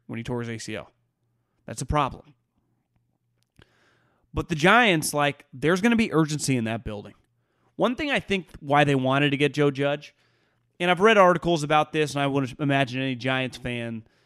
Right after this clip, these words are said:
uh, I'm sure, has been inundated over the year with,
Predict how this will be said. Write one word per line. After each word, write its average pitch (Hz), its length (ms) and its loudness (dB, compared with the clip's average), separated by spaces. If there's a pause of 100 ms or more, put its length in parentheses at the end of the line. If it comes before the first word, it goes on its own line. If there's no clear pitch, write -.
(300)
uh, 120 400 -6 (160)
I'm 131 100 -8
sure, 127 300 -2
has 110 160 -8
been 123 200 -4
inundated 127 640 -4
over 117 240 -4
the 110 80 -6
year 110 240 -2
with, 107 140 -8